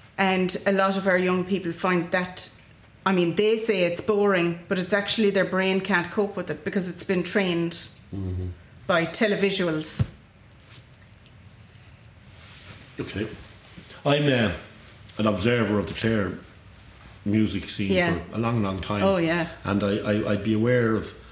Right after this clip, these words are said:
Speaker 2: of all the scenes from the Brandon. So I know Sarah for, for many years going to gigs in, in, um, rock and roll gigs and stuff like that, and all kinds of gigs.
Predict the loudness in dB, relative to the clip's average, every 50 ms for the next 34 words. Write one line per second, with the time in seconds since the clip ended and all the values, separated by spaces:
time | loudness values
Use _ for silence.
0 | -20 -14 -10 -6 -2 0 2 2 2 2 2 0 -2 -2 -2 0 0 0 -2 -2
1 | -4 -4 -6 -6 -6 -4 -4 -4 -6 -6 -4 -4 -2 -2 -2 -2 -4 -6 -6 -4
2 | -2 0 0 2 2 0 0 0 0 0 0 2 0 0 -2 -2 -2 -2 -2 -2
3 | -2 -2 -2 0 2 2 2 2 2 2 0 -2 -4 -4 -6 -6 -6 -6 -6 -6
4 | -6 -6 -6 -6 -6 -6 -6 -6 -8 -8 -10 -14 -18 -18 -16 -16 -12 -8 -4 -4
5 | -2 -2 -2 -4 -4 -4 -6 -6 -4 -2 -2 -2 0 0 -2 0 0 -2 -2 -4
6 | -4 -6 -6 -4 -6 -6 -6 -6 -8 -8 -8 -8 -10 -8 -8 -8 -8 -8 -10 -14
7 | -18 -18 -18 -8 -4 0 2 2 4 2 2 0 0 -2 -2 -4 -4 -6 -8 -8
8 | -12